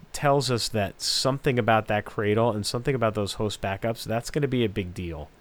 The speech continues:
'cause they took time out of an episode that was almost entirely dedicated to, uh, Shogun World and then Dolores,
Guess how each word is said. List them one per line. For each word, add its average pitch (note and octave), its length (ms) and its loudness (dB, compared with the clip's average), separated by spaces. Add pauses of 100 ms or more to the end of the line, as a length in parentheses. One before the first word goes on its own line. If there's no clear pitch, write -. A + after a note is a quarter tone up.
(220)
'cause A2 200 -2
they A2 120 0
took - 300 -2
time B2+ 480 -2
out G#2 240 0
of G2 280 -2 (600)
an A2 120 0
episode A2 440 2
that G#2 100 0
was G2+ 160 -4
almost G2 300 -2
entirely B2 640 4
dedicated F#2 720 -2
to, E2+ 560 -4 (680)
uh, E2 240 -2
Shogun A#2+ 460 2
World G2+ 420 4
and G2 240 -2
then F#2 460 -2 (180)
Dolores, F2+ 800 -2